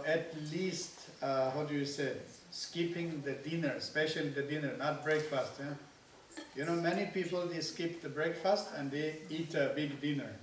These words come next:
and that's the wrong method. Because then in the evening we don't work and we sit, we read or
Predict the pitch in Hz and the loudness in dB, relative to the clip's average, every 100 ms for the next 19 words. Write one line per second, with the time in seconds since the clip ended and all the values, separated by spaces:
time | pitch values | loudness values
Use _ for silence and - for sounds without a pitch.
0 | - 131 131 147 - - 135 127 143 139 | -12 -4 2 2 2 -2 -2 0 0 0
1 | 135 131 117 101 - - - - - - | -2 -6 -8 -10 -18 -20 -20 -20 -20 -8
2 | 131 139 135 135 151 156 151 151 170 170 | -4 0 0 2 0 2 0 0 0 0
3 | 170 170 156 143 139 143 131 143 170 - | 0 0 2 0 2 0 2 4 4 4
4 | - 143 127 131 139 - - 160 156 143 | 0 -4 -4 -2 -2 -2 0 -2 -2 -4
5 | 135 131 131 147 147 139 135 131 127 | -2 0 2 2 0 -2 -2 0 -2